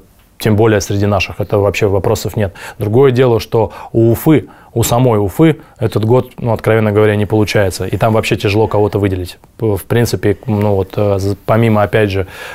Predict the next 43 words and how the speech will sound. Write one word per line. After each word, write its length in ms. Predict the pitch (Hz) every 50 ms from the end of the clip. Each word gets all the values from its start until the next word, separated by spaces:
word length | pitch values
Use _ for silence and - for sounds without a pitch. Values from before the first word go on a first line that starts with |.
| - -
э, 280 | 110 101 104 101 101 98
даже 260 | 98 110 113 104 104 107
у 60 | 104
тех 200 | 98 - 113 104
же, 880 | 95 98 104 104 104 104 104 104 101 101 104 101 101 101 101 101 101 104
и 20 |
не 120 | 104 107 110
помимо, 480 | 110 113 107 110 120 143 139 117 101
а 40 | 101
даже 260 | 101 113 113 104 110
у 60 | 107
тех 240 | 104 - 123 113 104
же 200 | 101 101 101 90
и 140 | - - 113
у 140 | 113 120 123
Марка, 340 | 120 117 110 107 - 117 107
и 120 | 104 104
у 100 | 107 101
Хартикайнена 640 | - 120 117 107 - 110 - 113 104 101 101 98 98
есть 240 | 98 101 104 92 -
проблема, 380 | 113 107 104 107 110 101 98
хотя, 360 | - - 101 - - 107 98 - - - - - - - -
ну, 160 | - 107 104
на 100 | 101 101
мой 140 | 101 107 107
взгляд, 180 | 107 113 104 101
это 300 | 107 95 107 104 98 98
одни 240 | 101 104 104 104
из 80 | 98 -
сильнейших 400 | - 110 107 107 98 85 87 -
легионеров 440 | 101 101 101 101 101 101 98 98 90
вообще 220 | 101 98 - -
в 60 | 101
лиге. 260 | 98 101 92 90 85 - - - -
Хартикайнен, 600 | - - 107 90 120 95 127 117 117 117 113 104
так 120 | 113 101
по 120 | - - 104
мне, 180 | 107 110 107
так 180 | 104 110 - -
он, 240 | 110 104 104 104 101
в 80 | -
принципе, 380 | - - 117 107 98 - - 95
сильнейший. 460 | - - 104 101 98 92 87 - -